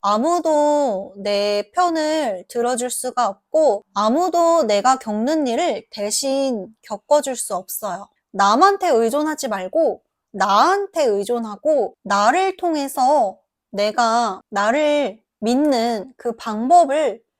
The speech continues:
빨리 찾아내세요. 그래서 내가 어떤 일을 겪으면 어떤 식으로 문제를 해결할 수 있고, 내가 어떤 감정이 있으면 그 감정을 좀 온화하기 위해서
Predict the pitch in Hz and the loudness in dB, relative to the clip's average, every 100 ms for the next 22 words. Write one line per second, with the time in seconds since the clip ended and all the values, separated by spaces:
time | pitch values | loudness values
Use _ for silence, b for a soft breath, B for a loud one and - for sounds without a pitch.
0 | _ _ _ - 370 403 381 359 - 392 | _ _ _ 2 4 4 -4 -4 -2 0
1 | 370 233 190 - 185 208 _ _ _ 226 | 0 0 -6 -8 -12 -14 _ _ _ -4
2 | 233 330 320 214 220 262 208 190 - 370 | 0 4 4 4 4 6 4 4 0 2
3 | 359 254 240 226 196 - 208 285 330 202 | 4 2 2 -2 -8 -6 -4 0 2 0
4 | 185 - 359 359 311 269 247 220 190 196 | 0 -2 -2 -2 -6 -4 -4 -2 -4 -4
5 | 226 220 262 320 359 311 - 247 202 _ | -2 -4 -4 -2 -2 -2 -6 -8 -10 _
6 | 254 220 175 b b - 214 254 269 202 | -2 -2 -2 b b -2 0 6 6 6
7 | 190 - 381 381 - 196 202 208 254 247 | 2 0 0 0 -4 -6 -4 -2 -2 0
8 | 240 185 - 196 233 262 202 240 226 214 | -4 -6 -10 -10 -6 -6 -4 -6 -6 -6
9 | 202 220 285 269 233 262 208 240 190 208 | -6 -2 -2 0 -2 -4 -6 -6 -4 -4
10 | 240 359 359 330 254 196 202 190 339 | 0 2 2 0 -4 -6 -8 2 2